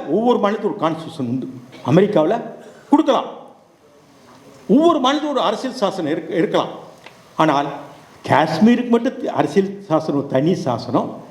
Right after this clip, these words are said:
தமிழ்நாட்டுக்கு அது மாதிரிலாம் இல்லை. இது என்னையா ஒரு ஜனநாயகம்? அடிப்படையில இது எப்படி ஒத்துக்க முடியும்? முன்னூத்தி எழுபது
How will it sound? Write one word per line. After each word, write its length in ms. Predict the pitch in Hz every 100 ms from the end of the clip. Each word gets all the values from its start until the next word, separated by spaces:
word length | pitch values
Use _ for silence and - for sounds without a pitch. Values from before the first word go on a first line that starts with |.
| -
தமிழ்நாட்டுக்கு 720 | 147 180 208 190 190 - 165 - - -
அது 200 | 131 143
மாதிரிலாம் 440 | 156 147 143 127
இல்லை. 260 | 117 123 120 113 - - -
இது 160 | 180 151
என்னையா 400 | 208 277 269 214
ஒரு 100 | 147
ஜனநாயகம்? 760 | - 160 185 175 147 220 262 - - - - - - - -
அடிப்படையில 680 | 170 285 294 311 320 320 269
இது 60 |
எப்படி 560 | 254 247 277 269 262 - -
ஒத்துக்க 340 | 175 202 254 254
முடியும்? 480 | 233 226 247 - - - - - 131
முன்னூத்தி 320 | 151 180 175
எழுபது 600 | 185 196 208 254 269 -